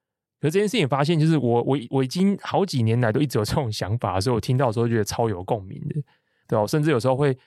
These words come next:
写一篇文章，会说我今天有这个文-，想法，但是我文章 po 出去之后，立刻就把它删掉了，这也是我蛮常做的事情。因为 Facebook 跟I G没有提供那种十秒钟限动的，的做法，所以我只好手动去达成这个限动的效果。但我真的很常有这个想法，我真的很常，我就觉得，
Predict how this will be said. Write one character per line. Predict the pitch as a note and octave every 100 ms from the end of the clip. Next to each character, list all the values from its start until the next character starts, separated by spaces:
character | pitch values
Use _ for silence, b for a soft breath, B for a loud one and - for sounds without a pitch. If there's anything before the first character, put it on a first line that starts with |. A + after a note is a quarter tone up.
| b -
写 | F3 D3+
一 |
篇 | E3+ E3
文 | A#2
章， | B2+
会 | C3+
说 | C3 B2
我 |
今 | A2
天 | C3
有 | B2
这 | C3
个 |
文-， | G#2 G#2 -
想 | G#2 A2
法， | F#2
但 | G#2
是 | C3
我 | B2+
文 | A#2 A#2
章 | C3
po | C3 B2
出 | B2+
去 | C3
之 | A2+
后， | G#2+
立 | G#2 A2+
刻 |
就 | A2+
把 | G2
它 | F#2
删 | G2 F#2+
掉 | F#2+ F2+
了， | F#2
这 | B2
也 | C3
是 | D3
我 |
蛮 | A2+
常 | A2+ G#2
做 | A#2+ A2
的 | G2
事 | G#2+
情。 | - C3 b b
因 | E3+ G3+
为 |
Facebook | G3 F3+ G3 D3+
跟 | D3 C#3
I | C3+
G | C#3 C3+
没 | C3
有 | C3+
提 | A#2+ A2+
供 | B2+
那 | C#3
种 | A#2+ G2 F#2+ _ -
十 | - B2+
秒 | D3 G#2+
钟 | A#2+
限 | A#2 B2
动 | A#2 G#2+
的， | G2 G2+ -
的 | A2
做 | - A#2+
法， | - F2+
所 | F#2+ A#2
以 |
我 |
只 | G#2+
好 | G#2+
手 | G#2+ G2 F2+
动 | A2+ G#2
去 | - G#2+
达 | F#2
成 | F#2+ G2
这 | G#2+
个 | F#2 A2+ -
限 | - A2+
动 | G#2+
的 | F#2
效 | G#2
果。 | F#2 D3 - _ _ _ _ _
但 | A#3+
我 | G#3
真 | G#3+
的 | D#3+
很 | C#3+
常 | C#3 D3+
有 |
这 | E3
个 | G3+
想 | - B2
法， | D3 A2
我 |
真 | C3
的 | G3+
很 | C3+
常， | A#2+ A#2
我 | A#2
就 |
觉 | C3
得， | B2+